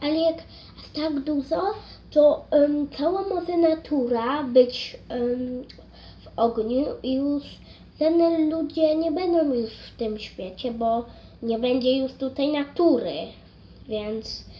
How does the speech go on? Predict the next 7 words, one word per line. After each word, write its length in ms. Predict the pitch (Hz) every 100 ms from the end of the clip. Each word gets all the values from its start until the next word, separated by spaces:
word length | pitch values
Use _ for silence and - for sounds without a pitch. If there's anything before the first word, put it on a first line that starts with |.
| - - -
lepiej 320 | 240 285 277
uważajcie, 680 | 262 262 269 285 294 - 285
co 140 | -
mówicie. 680 | 277 277 262 277 - - 160 123 - - - - - -
Lepiej 340 | 254 269 269 285
śmiecić? 920 | - 294 339 359 349 415 415 - - -
Nie. 380 | 269 285 285 -